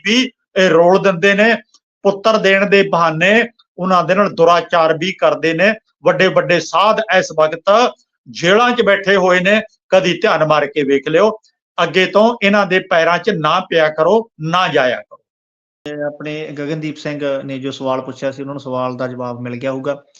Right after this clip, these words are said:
Speaker 2: ਤੇ ਆਇਓ ਤੁਸੀਂ ਦਰਸ਼ਕੋ, ਸਾਨੂੰ ਆਪਣੇ ਜੋ ਸਵਾਲ ਨੇ, ਕੀਮਤੀ ਸਵਾਲ ਨੇ, ਤੁਸੀਂ ਸਾਨੂੰ,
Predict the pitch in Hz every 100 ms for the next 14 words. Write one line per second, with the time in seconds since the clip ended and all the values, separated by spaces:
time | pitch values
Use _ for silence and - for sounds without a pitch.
0 | _ _ _ _ 147 143 143 147 147 151
1 | 160 165 165 - 151 151 139 135 131 131
2 | - 151 151 143 135 139 139 135 131 139
3 | 131 135 131 135 127 127 131 127 135 127
4 | 135 127 127 123 127 123 123 123 127 127
5 | 131